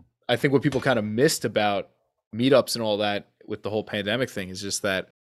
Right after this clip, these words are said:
you don't get exposure to people who, I guess, lust after these pieces that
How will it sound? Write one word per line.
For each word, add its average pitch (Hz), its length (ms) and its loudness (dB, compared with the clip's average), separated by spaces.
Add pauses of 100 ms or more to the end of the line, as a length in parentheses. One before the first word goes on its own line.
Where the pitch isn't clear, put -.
(320)
you 127 120 -2
don't 147 160 4
get 143 100 4
exposure 127 520 0
to 113 60 -4
people 117 440 -4
who, 104 480 -2 (1700)
I 113 100 -2
guess, 117 220 0
lust 120 380 2
after 120 220 2
these 107 180 -4
pieces 120 580 0
that 104 360 0